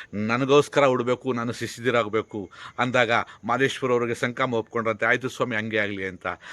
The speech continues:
ಅವಾಗ ಮಹದೇಶ್ವರ ಅವರು, "ಈ ಶಿಶು ಮಕ್ಕಳ ಹೆಂಗ್ ತಗೋಬೇಕು ನಾನು? ಬಾಯಿಂದ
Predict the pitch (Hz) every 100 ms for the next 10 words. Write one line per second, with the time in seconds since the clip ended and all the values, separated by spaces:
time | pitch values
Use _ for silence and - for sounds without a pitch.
0 | - 110 123 120 113 127 139 - 135 123
1 | 123 104 113 127 - - 147 151 175 139
2 | 147 117 156 185 165 151 151 147 127 120
3 | 123 85 - - - - - 92 120 131
4 | 185 202